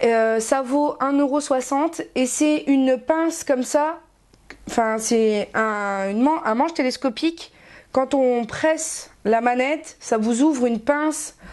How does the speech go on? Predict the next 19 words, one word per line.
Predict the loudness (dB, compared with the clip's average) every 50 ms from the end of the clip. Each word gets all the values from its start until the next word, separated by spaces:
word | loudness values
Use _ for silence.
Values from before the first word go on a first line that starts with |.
| -20 -12 -2
pour | 0 0 2
ramasser, | 2 2 2 2 -2 -2 -2 0 2 4 4 4
euh, | 2 0
par | 0 -2 -2 -2 0
terre. | 0 0 0 -2 -4 -12 -16 -14 -14 -12 -12 -12 -12 -12 -12 -12 -4 0
Et | 0 0
c'est, | 2 2 2 4 4
euh, | 4 2
tout | 2 -2 0
simplement | 0 0 0 0 0 2 2 2
parce | 0 -2 -2 -2
que | 0 0
Hugo | 2 2 2 2 2 2 2
lui | 0 0 2 2
met | 2 2 0 0 -2
un | -2 -2 -2
brin | -2 -2 -2 -2 -2 -2 -2
du | -4 -4 -4
diable, | -4 -2 0 0 0 0 0 -2 -4 -4